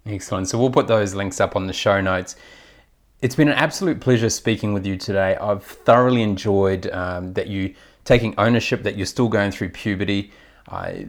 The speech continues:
your, <laughs> your enjoyable life as a child where, you know, you, you might have been a bit dysfunctional and you might have been moving around a lot, but you tried to find the lighter things in life and to really appreciate the small things as you were going through that stage.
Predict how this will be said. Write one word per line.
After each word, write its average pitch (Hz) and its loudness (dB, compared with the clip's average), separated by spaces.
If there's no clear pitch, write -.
your, 113 4
<laughs> - -12
your 120 4
enjoyable 127 6
life 110 0
as 98 -2
a 95 -8
child 104 4
where, 98 2
you 98 -2
know, 101 2
you, 95 -2
you 113 -4
might 120 6
have 147 0
been 113 2
a 104 0
bit 104 -6
dysfunctional 101 -2
and 95 -2
you 92 -4
might 110 0
have 104 -2
been 101 -2
moving 101 -2
around 107 0
a - 0
lot, 92 0
but 104 -4
you 113 -4
tried 160 -4
to 180 -4
find 104 0
the 113 2
lighter 107 2
things 98 -4
in 92 -4
life 90 -2
and 95 -4
to 117 -6
really 135 -4
appreciate 104 -4
the 90 -10
small 95 -6
things 90 -10
as 92 -10
you 90 -8
were 90 -8
going 87 -8
through 90 -8
that 87 -4
stage. 87 -6